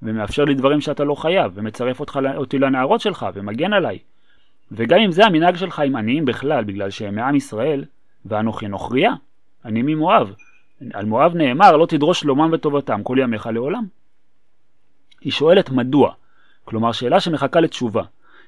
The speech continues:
כי יש לה חשד שבועז באמת לא נותן לה את כל זה סתם,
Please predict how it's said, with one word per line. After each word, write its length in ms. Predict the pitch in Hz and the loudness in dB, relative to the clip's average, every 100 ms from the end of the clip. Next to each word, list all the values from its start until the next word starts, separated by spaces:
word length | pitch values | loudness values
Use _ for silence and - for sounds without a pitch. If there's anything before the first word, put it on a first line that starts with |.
| - | -6
כי 100 | 131 | -2
יש 140 | 180 | 0
לה 80 | 208 | 0
חשד 380 | - 127 175 139 | -2 -2 -2 -2
שבועז 420 | 135 120 123 170 | -4 -2 2 2
באמת 360 | 139 123 143 180 | 2 0 0 2
לא 80 | 175 | 2
נותן 260 | 151 147 | 2 2
לה 80 | 139 | 0
את 80 | 123 | 0
כל 160 | - 110 | -4 -6
זה 120 | 101 | -6
סתם, 300 | - 98 | -12 -14